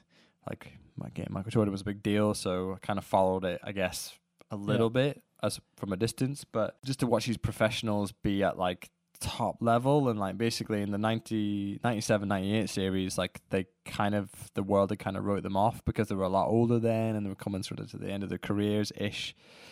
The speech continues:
Speaker 1: So, like, people were wondering if they were able to, you know, to challenge for the title again, and and it's just, oh, I don't know, it's really good. And the way the documentary sort of set up was you would follow the, the, the ninety-seven ninety-eight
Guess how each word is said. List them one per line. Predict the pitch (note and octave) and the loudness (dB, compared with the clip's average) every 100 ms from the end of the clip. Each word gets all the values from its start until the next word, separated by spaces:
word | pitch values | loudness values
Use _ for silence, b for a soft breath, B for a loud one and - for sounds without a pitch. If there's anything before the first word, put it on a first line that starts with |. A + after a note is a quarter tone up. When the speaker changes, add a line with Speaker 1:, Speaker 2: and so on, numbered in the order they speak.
| B B | B B
Speaker 1:
So, | - | -2
like, | G2+ F2 | 0 0
people | A2+ A2 | 0 2
were | G#2+ | 4
wondering | G#2 G#2 G2+ | 4 4 2
if | G2 - | 2 2
they | |
were | G2 | 4
able | F#2+ F#2 F#2 | 4 2 -2
to, | - | -4
you | G2 | -4
know, | F2+ F2+ - | -4 -4 -8
to | |
challenge | - G2+ F#2+ F#2+ | 0 4 4 0
for | F#2+ | -6
the | F2+ | -8
title | - A#2 F#2+ | -2 0 2
again, | G2+ A2 G2+ G#2 G2 | 0 2 4 2 0
and | F2+ - b b b b b | -4 -8 b b b b b
and | - A2+ | -6 -2
it's | - | 2
just, | C#3+ - - - | 0 -2 -10 -4
oh, | G#2+ B2 | 2 6
I | A2 | 6
don't | G#2+ A#2+ | 4 2
know, | G#2+ A#2 F#2 | 4 2 0
it's | A#2+ | -2
really | A#2+ A#2+ | 2 2
good. | A2 A#2+ | 4 4
And | A#2 | 4
the | A2+ | 4
way | B2 | 2
the | B2+ | 4
documentary | A#2 - A2+ G#2+ | 2 4 -2 0
sort | - G2 | -2 -2
of | |
set | - A2+ | 2 4
up | G#2 G#2 | 4 2
was | G2+ G2 - | 0 0 -2
you | |
would | G2 | -4
follow | - B2+ B2 A#2 | 2 4 4 2
the, | G#2+ G2+ F#2+ | 2 2 0
the, | G#2 G2+ F#2+ _ | -4 -6 -8 _
the | G#2+ | 0
ninety-seven | A2 A2 - G2+ | 0 2 0 0
ninety-eight | G2 F2 G2+ G2 F#2+ | -2 0 2 4 2